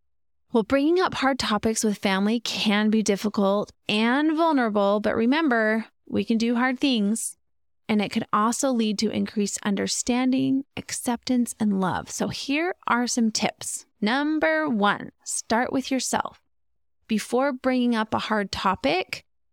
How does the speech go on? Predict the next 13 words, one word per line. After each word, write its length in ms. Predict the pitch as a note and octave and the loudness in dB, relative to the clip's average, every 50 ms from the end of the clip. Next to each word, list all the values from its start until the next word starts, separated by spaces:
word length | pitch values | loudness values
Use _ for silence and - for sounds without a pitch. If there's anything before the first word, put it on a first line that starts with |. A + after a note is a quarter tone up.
| _ _ | _ _
and 140 | A3+ G#3 - | -4 -4 -2
I 100 | - B3+ | -2 -2
don't 120 | E4+ - | -2 -2
care 220 | - - - C4 A#3+ | -2 -4 -2 -2 -2
if 100 | - A3 | -2 -2
it's 160 | G#3+ - - | -4 -2 -2
a 200 | G3 E3+ E3 - - - _ _ _ G#3+ _ _ | -4 -4 -4 -6 -12 -18 _ _ _ -20 _ _
big 220 | B3+ C#4 B3 A3+ | 0 0 0 0
Bruno 300 | - C4 C4 C4 C4 B3+ | 0 0 2 2 2 2
or 140 | A#3 G#3+ G3 | 2 0 0
a 80 | F#3 F3+ | 0 0
little 240 | F#3 F#3+ F#3+ F3 E3 | 0 0 0 -2 -2
Bruno, 500 | - - D#2+ D#2 C#2+ C#2+ D2 - G3+ | -2 -4 -4 -4 -4 -4 -4 -6 -8